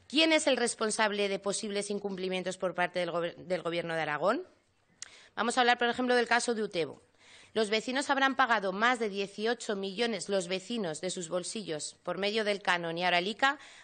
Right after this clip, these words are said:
más de dieciocho millones de euros antes de empezar a ver funcionar su depuradora. Porque, entre otras cosas, la empresa incumplió aduciendo mala situación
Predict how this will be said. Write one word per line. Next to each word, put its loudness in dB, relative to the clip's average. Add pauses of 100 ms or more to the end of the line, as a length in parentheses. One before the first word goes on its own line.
más 2
de -2
dieciocho -2
millones 0
de 2
euros 2 (300)
antes 0
de 0
empezar 0
a 4
ver -2
funcionar -2
su -2
depuradora. -4 (1120)
Porque, -2 (800)
entre -4
otras 2
cosas, -2
la 0
empresa 0
incumplió 2
aduciendo 0
mala 0
situación -4